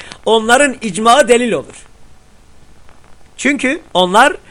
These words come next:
Kur'an'ın inişine tanık olmuşlardır. Sahabe ve tabi'in levhel hadisin şarkı olduğunda icma etmişlerdir.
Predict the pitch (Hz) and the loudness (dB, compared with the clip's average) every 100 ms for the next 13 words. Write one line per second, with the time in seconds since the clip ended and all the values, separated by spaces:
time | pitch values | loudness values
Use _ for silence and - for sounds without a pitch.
0 | - - - 208 202 208 240 302 247 202 | -20 -20 -8 -4 -2 0 0 0 -2 -4
1 | 190 - 190 - 160 240 180 151 139 - | -4 -4 -6 -6 -4 -4 -4 -8 -10 -18
2 | - - - - - - - - - - | -20 -20 -20 -20 -20 -20 -20 -20 -20 -20
3 | - - - - - - - - 202 220 | -20 -20 -20 -20 -20 -20 -16 -2 2 4
4 | 262 311 294 - 214 185 190 165 151 202 | 6 6 4 4 4 4 0 -4 0 2
5 | 202 196 180 180 196 - 277 339 - - | 2 0 -4 -4 -6 -6 -6 -8 -16 -20
6 | - - - - 180 - 277 247 190 185 | -20 -18 -12 -4 -4 -2 0 2 0 -4
7 | 180 175 151 180 156 151 - 107 - | -4 -6 -6 -6 -6 -12 -18 -20 -20